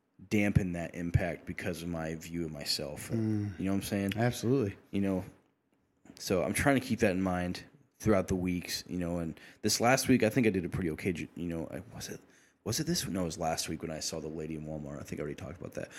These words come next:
Speaker 1: but that was a cool moment too. And it kinda sparked me to feel a little more bold and, like, you know, just trying to do a couple more things, you know, and I don't know. I wanna look for opportunities to love people. You know, that's one of our things that we're supposed to, you know, that, that's,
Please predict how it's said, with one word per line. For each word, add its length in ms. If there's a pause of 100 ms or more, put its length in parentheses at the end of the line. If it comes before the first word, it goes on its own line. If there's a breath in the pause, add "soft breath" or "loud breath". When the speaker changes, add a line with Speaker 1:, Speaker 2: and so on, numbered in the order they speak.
(160 loud breath)
Speaker 1:
but 100
that 100
was 120
a 40
cool 180
moment 360
too. 120
And 80
it 160
kinda 200
sparked 460
me 100
to 60
feel 180
a 40
little 140
more 100
bold 380
and, 120
like, 200 (340 loud breath)
you 140
know, 80
just 240
trying 160
to 80
do 140
a 40
couple 240
more 120
things, 380
you 100
know, 200
and 180 (640 loud breath)
I 40
don't 100
know. 200 (760)
I 60
wanna 220
look 240
for 160
opportunities 760
to 100
love 240
people. 480
You 80
know, 140
that's 200
one 120
of 40
our 100
things 280
that 140
we're 100
supposed 360
to, 60
you 60
know, 60
that, 200
that's, 280